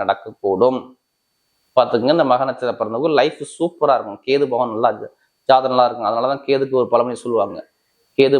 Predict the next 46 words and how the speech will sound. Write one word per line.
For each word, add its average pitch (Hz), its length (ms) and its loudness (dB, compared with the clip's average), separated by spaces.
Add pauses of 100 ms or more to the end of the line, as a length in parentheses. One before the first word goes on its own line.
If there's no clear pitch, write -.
போல் 131 160 4
கொடுக்க 127 260 -2
முடியாது, 127 400 0
கேது 127 240 0
போல் 127 180 -2
கெடுக்க 123 280 -2
முடியாது." 113 280 0
ஆனா 131 160 -2
கேது 127 220 2
பகவான் 120 220 -2
கொடுத்தா 120 300 -4
தடுக்கவே 120 300 -2
முடியாது, 107 220 0
அந்த 113 120 -2
அளவுக்கு 120 260 0
அள்ளி 120 160 -6
கொடுத்து 117 260 -8
யோகத்தை 110 220 0
கொடுத்து 101 260 -8
போயிருவாரு. 87 300 0 (640)
அப்ப 165 180 4
அந்த 196 120 2
கேது 170 400 4
பகவான் 165 180 2
இப்ப 147 200 -2
சூப்பரான 151 480 2
ஒரு 135 200 0
டைம்ல 123 260 2
இருந்தா 113 160 2
இப்ப 151 140 -6
நல்ல 123 240 0
ஒரு 113 220 0
சுபகாரியம், 120 640 -2
சுப 120 160 -8
செலவு, 113 320 -2
திருமண 123 280 -2
பேச்சு, 113 340 -2 (560)
வேலை 127 160 6
உத்தியோகம், 113 380 2
வெளிநாடு 123 340 0
யோகம், 117 260 -2
வெளியூர் 123 340 2
யோகம் 120 120 -2
எல்லாமே 180 280 0
சூப்பரா 185 440 -2
இருக்கும். - 240 -14